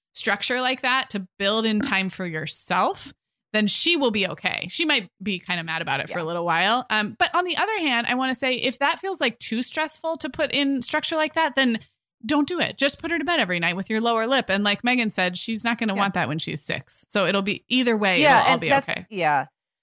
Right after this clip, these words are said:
Speaker 2: Yeah, and, and I think that's what I was trying to get at. Like, is this okay f-, is the concern here that you think she won't be able to cope? That's a very different concern than you are having a hard time coping.
Speaker 1: Yes.
Speaker 2: And, like, those are two different things that you can suss out. I also found it really encouraging that she plays, that she does okay at daycare.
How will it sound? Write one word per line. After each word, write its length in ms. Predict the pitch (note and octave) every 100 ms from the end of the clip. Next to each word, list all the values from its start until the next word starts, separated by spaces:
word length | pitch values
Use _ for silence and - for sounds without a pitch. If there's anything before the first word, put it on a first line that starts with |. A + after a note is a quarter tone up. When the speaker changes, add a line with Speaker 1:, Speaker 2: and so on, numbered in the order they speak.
| _ _ _ _ -
Speaker 2:
Yeah, 300 | C#4 B3 F#3+
and, 120 | G#3+ A3+
and 120 | G#3
I 60 |
think 140 | G#3+ A#3
that's 180 | G3+ F#3
what 60 |
I 40 | E3+
was 120 | -
trying 160 | F#3
to 60 | E3
get 120 | A#3
at. 80 | F3+
Like, 160 | F3 -
is 120 | F3
this 180 | G#3+ -
okay 300 | F#3+ G3+ G#3
f-, 120 | - - -
is 200 | A3 F3
the 200 | G3 D#3+ _
concern 560 | - F#3+ - C4 D4 D4+
here 240 | C4 A#3
that 120 | A3
you 120 | F#3+ -
think 220 | G3 F3+
she 200 | - G3
won't 240 | E3+ E3
be 100 | E3
able 120 | D#3+ -
to 80 |
cope? 320 | - E4 A4+ _ _ _ _ -
That's 240 | F#3 F#3+ F3+
a 40 |
very 200 | E3+ E3
different 320 | D#3+ D#3+ F3
concern 440 | F#3 E3 F#3+ E3+ D#3+
than 200 | D3+ D3
you 380 | C#3+ A3+ A#3+ - _ _ _
are 80 | D#3+
having 280 | D#3 C#3 C3+
a 40 |
hard 160 | C#3 C3
time 140 | C#3
coping. 340 | C3+ B2+ - B2
Speaker 1:
Yes. 180 | D#3+ D#3+
Speaker 2:
And, 120 | E3
like, 180 | D#3 D3+
those 200 | G3 F3
are 60 |
two 160 | D#3+ G#3
different 260 | E3 D#3 D3
things 160 | D#3+
that 100 | D3+
you 120 | D#3+
can 160 | D#3 D3
suss 260 | - C#3+ F3+
out. 240 | E3 - _ -
I 120 | F#3
also 200 | G#3 A3+
found 180 | G3+ F3+
it 60 | D#3
really 260 | G#3 A3
encouraging 640 | F3+ F3 E3+ E3+ G3+ G3+ F#3+
that 160 | D3+
she 160 | - E3+
plays, 500 | - E3 D#3+ D#3+ -
that 140 | F3 D#3
she 120 | E3+
does 200 | D#3+ D#3+
okay 240 | D3+ E3+
at 80 | -
daycare. 580 | D3+ D#3 F3+ F#3+ G3